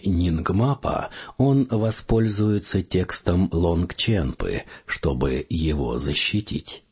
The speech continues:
Вот что обычно понимают под тава, воззрением. Однако в дзогчене воззрение заключается не в том, чтобы смотреть по сторонам и выносить оценки.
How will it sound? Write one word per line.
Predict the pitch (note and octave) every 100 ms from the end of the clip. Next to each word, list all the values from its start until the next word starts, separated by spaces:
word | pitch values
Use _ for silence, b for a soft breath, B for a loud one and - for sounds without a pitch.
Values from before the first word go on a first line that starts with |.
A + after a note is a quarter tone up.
| _ _ _ _ _ _ _
Вот | A#2 B2 A2+
что | - E2 D2+
обычно | D#2+ D2 D2+ C#2 D2 C2+
понимают | - C#2+ D2+ G2 G2+ G2 - B B _
под | F2+ F2 - -
тава, | G2 C#2 C2 B1+ - B B _
воззрением. | - D2 E2 D2+ D2+ E2+ F2+ A#1+ - - - - _ _ _ _ _ _ _ -
Однако | D#2 C#2+ D2+ D2+ - D2 C#2+ -
в | D2+
дзогчене | D2 D2 D2 - - C3 B2 F2+ B1+ - B B -
воззрение | D2+ F2 F2+ E2 F#2+ B2 A#2 D2 A#1 G#1+ B B
заключается | - F2 F#2+ F#2 G2+ - B2 A#2 A2+ - G#2+ -
не | A#2 A2
в | -
том, | - B2+ G2 D#2+
чтобы | - C#2+ C#2
смотреть | D2 - D#2+ - D#2 D2
по | - C#2+
сторонам | - C#2+ C2 C#2+ F2 A2 A#2 B B -
и | E2
выносить | D2 C#2+ C#2+ - A#1+ B1+ -
оценки. | - F2 - - A#1+ A#1 -